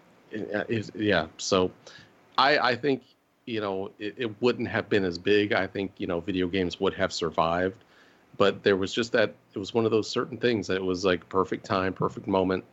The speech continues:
perfect game, mainstream appeal,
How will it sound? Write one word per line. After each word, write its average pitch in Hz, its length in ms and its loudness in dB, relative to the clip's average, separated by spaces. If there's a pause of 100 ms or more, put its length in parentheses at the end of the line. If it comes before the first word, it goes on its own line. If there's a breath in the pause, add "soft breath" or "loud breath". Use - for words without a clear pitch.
(120)
perfect 104 360 -2
game, 90 440 -2 (600 soft breath)
mainstream 98 580 0
appeal, 90 600 -2